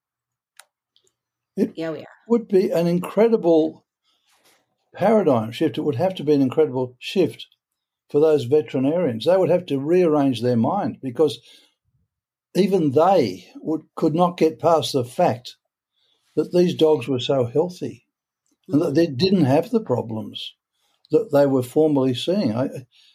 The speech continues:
Speaker 1: I just, and it really staggers me that as a profession, we are so blind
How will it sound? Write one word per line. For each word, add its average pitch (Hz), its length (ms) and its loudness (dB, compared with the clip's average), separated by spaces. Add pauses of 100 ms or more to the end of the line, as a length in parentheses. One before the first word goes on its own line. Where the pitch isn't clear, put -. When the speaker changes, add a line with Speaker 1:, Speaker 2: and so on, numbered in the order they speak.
(580)
Speaker 1:
I 165 120 2
just, - 440 -2 (460)
and 156 100 4
it 175 80 2
really 226 220 2
staggers 160 460 2
me 165 220 2
that 139 180 2
as 147 180 0
a 139 40 -4
profession, 127 840 -2 (400)
we 143 180 2
are 135 100 2
so 151 320 2
blind 113 680 -2